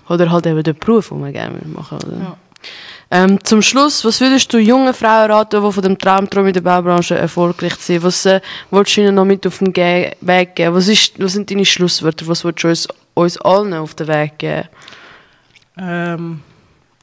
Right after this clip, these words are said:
Speaker 1: das, was man jedem neuen Lehrling sagt, egal in welcher Branche,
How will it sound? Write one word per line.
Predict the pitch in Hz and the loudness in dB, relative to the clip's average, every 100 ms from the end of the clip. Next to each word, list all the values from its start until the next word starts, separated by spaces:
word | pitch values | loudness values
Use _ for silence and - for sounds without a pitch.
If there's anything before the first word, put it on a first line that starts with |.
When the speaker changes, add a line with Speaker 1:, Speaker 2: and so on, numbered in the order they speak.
| - | -16
Speaker 1:
das, | 170 - | -14 -10
was | 175 | -10
man | 170 165 165 - _ 165 | -8 -8 -12 -16 _ -12
jedem | 175 180 185 | -12 -10 -10
neuen | 180 180 | -8 -8
Lehrling | 170 170 170 175 | -8 -8 -8 -12
sagt, | - 165 175 - | -10 -12 -12 -14
egal | 151 156 165 170 175 165 _ | -12 -8 -6 -6 -8 -12 _
in | 170 170 | -14 -10
welcher | 165 170 165 160 170 160 _ _ _ - | -10 -10 -10 -12 -14 -18 _ _ _ -16
Branche, | 160 165 165 - 165 | -10 -10 -10 -12 -14